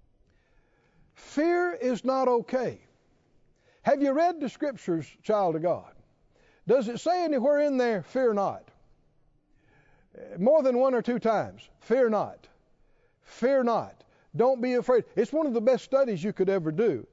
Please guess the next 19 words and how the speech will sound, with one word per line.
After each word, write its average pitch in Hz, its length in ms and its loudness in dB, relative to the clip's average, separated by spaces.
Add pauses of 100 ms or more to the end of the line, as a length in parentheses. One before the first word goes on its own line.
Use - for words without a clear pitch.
(280)
It's 160 140 -4
just 220 200 -4
to 170 60 -2
go 220 260 2
through 233 280 0
and 175 100 0
look 233 180 0
at 220 120 -6
the 175 80 -6
different 175 360 -4
places 190 480 -2 (200)
all 220 260 2
through 240 240 -2
the 202 100 0
Bible 165 560 -2 (300)
where 208 240 2
we 233 260 0
are 220 440 2 (220)
commanded 247 840 -2